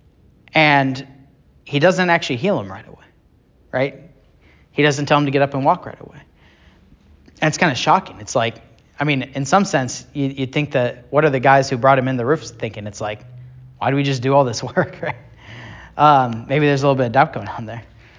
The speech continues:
But some of the scribes were sitting there and reasoning in their hearts, right? So they're thinking this through in their heads, which, if you remember, we talked about the way of this, the scribes, um, last time, or a couple weeks ago, whenever Jesus goes into the temple and starts preaching,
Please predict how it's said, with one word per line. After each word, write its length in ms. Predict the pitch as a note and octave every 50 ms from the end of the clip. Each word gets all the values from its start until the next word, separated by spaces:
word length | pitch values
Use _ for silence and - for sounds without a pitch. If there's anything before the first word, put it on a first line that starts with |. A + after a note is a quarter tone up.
| - - - - - _ -
But 420 | D#3 D3+ D3 C3+ - - - - -
some 140 | - F#3
of 40 | F#3+
the 80 | F3 D#3+
scribes 420 | - - F#3 F#3 G3+ G#3+ F#3 D#3+
were 80 | E3 D#3+
sitting 300 | - - D3 C#3+ D3 C#3
there 140 | C#3 C3+ C3
and 140 | B2 A#2+
reasoning 580 | A#2+ D3+ F3+ F#3+ D#3 C#3+ D3 C#3+ D#3+ F#3 G3 D3+
in 120 | C#3 C3+
their 140 | C3+ B2 A#2
hearts, 500 | - - F3 D#3+ C#3+ D#3+ - - - -
right? 160 | B2+ A#2+ A#2+
So 160 | - - A#2+ A2+
they're 240 | A2+ A2 A2 G#2+ A2 - - _ _
thinking 360 | - - C#3+ C#3 - C#3 C3
this 140 | B2+ B2+ B2
through 200 | - - C#3 C3+
in 40 | B2+
their 100 | B2 A#2+
heads, 220 | C3 C3+ B2+ A#2+
which, 220 | B2 B2 A2+ - - - - - - _
if 80 | - -
you 60 | D3+
remember, 220 | D3 D3+ D3+ D3
we 80 | C#3 C3+
talked 200 | - C#3+ C#3 C3
about 220 | C3 C3+ B2+ C3
the 80 | - A#2+
way 220 | B2+ C3 C3+ C3
of 100 | B2 A#2
this, 240 | A#2+ A2+ G#2+ - - - _ -
the 80 | C3
scribes, 640 | A#2+ - - C3+ B2+ B2+ C3 C3 B2+ B2+ - - - - _ -
um, 340 | C3 B2+ B2 A#2+ A#2+ A#2+ A#2
last 260 | C#3+ C#3 C3+ C3 -
time, 360 | - C#3 C3+ C3+ B2+ B2 B2+ - - - - _ _ _ _ -
or 140 | - B2 A#2
a 40 | A2+
couple 480 | - C#3+ B2 - C3 A#2+ A#2 - - - _ -
weeks 240 | C#3+ C#3 C3+ -
ago, 180 | C3 C3 C3+ C3
whenever 420 | B2+ C3 C3 C#3 B2 B2 A#2 A2 - - - - _ _ _ _ _ _ _ _ _ _ _ _ _ _ _ _ _ _ - - C3
Jesus 340 | B2+ B2+ D3+ C#3+ C3+ C3+ -
goes 260 | - D#3 D3 D3 -
into 180 | C#3+ B2+ B2+ B2+
the 100 | A#2+ A#2
temple 300 | - D3+ D3+ C3 - C3
and 100 | B2+ A#2+
starts 240 | - C#3 B2+ B2+ -
preaching, 500 | - C#3+ C#3+ B2+ - C3+ C3 B2 G#2